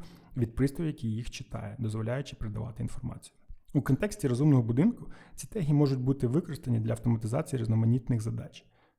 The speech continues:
від управління освітлення до встановлення режимів безпеки. Єдиним справжнім обмеженням є ваша уява. Н Ф С використовує радіохвилі для передачі даних між двома пристроями на короткій відстані.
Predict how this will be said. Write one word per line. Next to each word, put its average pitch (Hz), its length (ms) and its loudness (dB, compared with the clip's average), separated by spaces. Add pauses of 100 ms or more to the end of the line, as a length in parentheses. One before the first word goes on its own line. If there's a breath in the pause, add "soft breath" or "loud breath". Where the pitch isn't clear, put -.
(160)
від 147 100 -2
управління 165 440 6
освітлення 202 480 -2 (240 loud breath)
до 139 120 2
встановлення 139 560 6
режимів 127 360 2
безпеки. - 480 -8 (500)
Єдиним 156 440 6
справжнім 113 540 2 (100)
обмеженням 143 560 2
є 113 120 0
ваша 107 320 -4
уява. 120 480 -6 (600)
Н 123 100 10
Ф 123 60 4
С 220 260 0
використовує 139 520 0
радіохвилі 127 580 0
для 113 160 -2
передачі 120 460 -4
даних 127 400 -2
між 120 140 2
двома 113 220 0
пристроями 120 600 -4
на - 80 -4
короткій 120 480 -4
відстані. - 340 -8